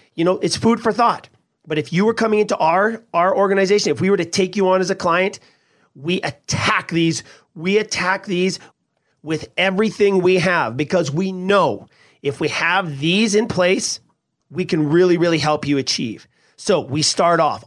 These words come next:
our number one priority, rest, recovery, and sleep, the quality of rest, the quality of recovery, and the quality of your sleep. If there's one thing we need to talk to every one of our athletes,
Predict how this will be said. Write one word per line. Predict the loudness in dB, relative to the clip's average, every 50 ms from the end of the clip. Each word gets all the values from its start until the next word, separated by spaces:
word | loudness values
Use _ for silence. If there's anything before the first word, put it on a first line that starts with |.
| _
our | 0 2 2 2
number | 2 2 2 2 2 4 2 2
one | 4 4 2 2 0
priority, | 0 0 2 2 4 4 4 2 0 -2 -4 -10 -16 _ _ _ _ _ _ _
rest, | -20 -6 -2 0 0 0 0 -4 -6 -4
recovery, | -2 -2 -2 0 0 0 0 2 2 2 2 2
and | 2 0
sleep, | 0 -2 -2 -4 -4 -4
the | -8 -10
quality | -8 -4 -4 0 0 2 2 2 2 2 2 2
of | 2 2
rest, | 0 0 -2 -2 -6 -8 -10 -12 -18 _ _ _ _ _ _ _ _ _ _ -6
the | -6 -4
quality | -2 0 2 4 4 4 4 2 2 2
of | 0 2
recovery, | 2 0 0 0 0 0 0 -2 -4 -8 -10 -14 _ _ _ _ _ _ _ -4
and | -2 0 0
the | -2 -4
quality | -4 -8 -8 -4 -2 2 2 2 4 2 2 2 2 0 -2 -4 -8 -14 _
of | -6 -4 -2 0
your | 0 0
sleep. | 0 -2 -2 -2 -2 -2 -2 -4 -6 -10
If | -8 -4
there's | -2 -2 0 0
one | -2 0 2 2 2 2 0
thing | 0 0 0 2 2 0 0 0
we | 0 0
need | 2 0 0 -2
to | -4
talk | -2 -2 -2 0 -2
to | -4 -4 -2
every | 0 0 0 2 0 2
one | 2 2 2 2
of | 2
our | 0 0 0
athletes, | -2 -2 -2 -2 -2 0 0 0 0 -2 -4 -8 -10